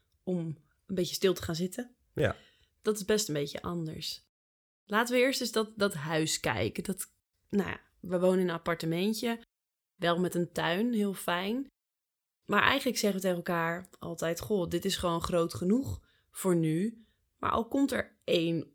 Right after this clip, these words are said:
Speaker 1: of zelfs misschien twee kindjes, we zitten hier nog wel even goed, zolang ze eventueel nog klein zijn. Maar dat is anders dan de meeste, bijvoorbeeld meeste vrienden van ons, die nu toch eigenlijk allemaal wel dat grote huis hebben en ja, een soort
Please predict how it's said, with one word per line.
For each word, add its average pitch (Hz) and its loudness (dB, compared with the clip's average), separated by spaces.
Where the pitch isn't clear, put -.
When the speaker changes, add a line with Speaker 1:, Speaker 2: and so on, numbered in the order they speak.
Speaker 1:
of 180 -2
zelfs 170 -2
misschien - -12
twee 247 4
kindjes, - -6
we 196 2
zitten 240 2
hier 190 6
nog 180 2
wel 170 2
even 156 -4
goed, - 2
zolang 190 0
ze 185 -2
eventueel 165 0
nog 160 -10
klein 156 -4
zijn. - -12
Maar 196 2
dat 254 4
is - -2
anders 294 4
dan 175 2
de 175 0
meeste, 170 0
bijvoorbeeld 165 -6
meeste 185 0
vrienden 294 4
van 127 -4
ons, 123 -4
die 175 -2
nu 170 0
toch - -8
eigenlijk 175 -2
allemaal 180 2
wel 180 0
dat - -4
grote 185 0
huis 185 2
hebben 190 0
en 190 -2
ja, - 2
een - -4
soort 180 -2